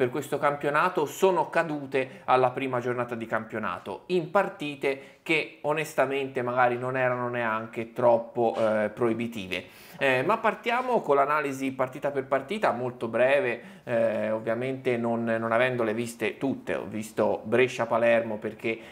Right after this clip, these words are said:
Eh, era l'anticipo, poi ho visto il Pisa, poi ieri sera, eh, non, non sono riuscito a vedere ne-, nessun'altra partita.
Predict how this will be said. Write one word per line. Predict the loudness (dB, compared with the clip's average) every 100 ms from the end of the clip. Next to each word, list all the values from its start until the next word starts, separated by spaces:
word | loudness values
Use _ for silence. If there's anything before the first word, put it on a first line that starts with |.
| -12
Eh, | -4 -2 0 -2
era | 0 2 4
l'anticipo, | 2 -2 -6 -8 -6 -4 4 4
poi | 4 0
ho | 0
visto | -4 -6 -4 -2
il | -4
Pisa, | -2 -2 0 2 2
poi | 2 -2 -2
ieri | -4 -4
sera, | -4 -2 0 -2 -6 -14
eh, | -2 0 0
non, | -2 -4 -4
non | -4 -4 -4
sono | -4 -2
riuscito | 0 -2 -4 -4 4 6
a | 8 6 4 2
vedere | -2 -2 0 0 0 -2 -2
ne-, | -4 -8
nessun'altra | -8 -10 -6 0 0 4 4 4
partita. | 2 -2 -2 -10 -2 -2